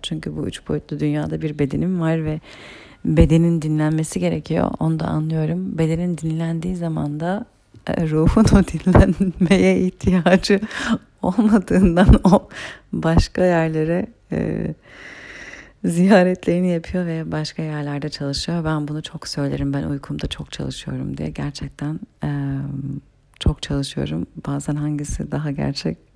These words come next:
onu da karıştırabiliyorum. Neyse, konunun başına dönüyorum. Beni dinliyorsanız çok teşekkür ederim. Böyle sapmalarım çok oluyor benim.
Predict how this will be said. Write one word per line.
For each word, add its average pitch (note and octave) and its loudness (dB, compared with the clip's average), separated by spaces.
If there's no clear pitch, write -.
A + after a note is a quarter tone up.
onu C#3 0
da D3 -6
karıştırabiliyorum. C#3 -6
Neyse, F#3 0
konunun D#3+ -2
başına D#3+ -2
dönüyorum. D3 0
Beni F#3 2
dinliyorsanız G3 0
çok - -10
teşekkür F3 -6
ederim. D#3 -2
Böyle E3 -2
sapmalarım E3 -6
çok - -10
oluyor C#3+ -4
benim. D3+ -2